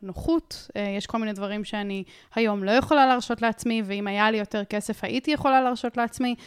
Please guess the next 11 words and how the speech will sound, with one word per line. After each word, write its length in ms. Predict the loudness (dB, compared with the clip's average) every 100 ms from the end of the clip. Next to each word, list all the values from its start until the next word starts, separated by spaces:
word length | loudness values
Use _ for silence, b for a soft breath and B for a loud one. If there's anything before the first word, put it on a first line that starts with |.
| B B
אז, 200 | -6 0
אה, 180 | 2 2 0
אז 300 | -2 -4 -2
קודם 220 | 0 0
כל, 220 | 2 0 0
נוחות 340 | -6 -2 -4 -2
זה 80 |
תמיד 260 | -4 -2 -2
משהו 280 | -4 -4 -6
שאנחנו 460 | -8 -6 -6 -6 -6
אומרים, 320 | -4 -4 -6